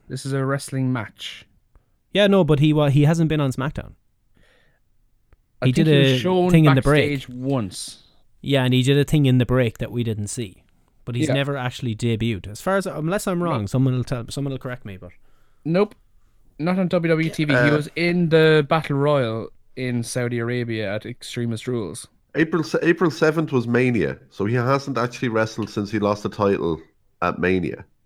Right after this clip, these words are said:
Speaker 3: on T V.
Speaker 2: There you go.
Speaker 1: Wowie, yowie, wowie. May-, might have been April ninth,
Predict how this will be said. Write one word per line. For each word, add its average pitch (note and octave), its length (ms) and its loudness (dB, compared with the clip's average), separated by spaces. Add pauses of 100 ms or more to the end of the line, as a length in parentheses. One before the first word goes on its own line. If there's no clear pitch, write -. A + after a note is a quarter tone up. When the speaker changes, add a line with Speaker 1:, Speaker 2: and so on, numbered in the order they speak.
(380)
Speaker 3:
on D#2 160 -4
T E2 140 -4
V. C#2+ 340 -8 (800)
Speaker 2:
There A#2+ 140 -10
you A#2 120 -12
go. C#3 160 -10 (840)
Speaker 1:
Wowie, - 220 -14 (320)
yowie, A#3 380 -6
wowie. B2+ 460 -12 (500)
May-, E3 260 -2
might F#3+ 220 0
have F#3 60 -4
been E3+ 140 -2
April E3 300 -2
ninth, C#3+ 340 -2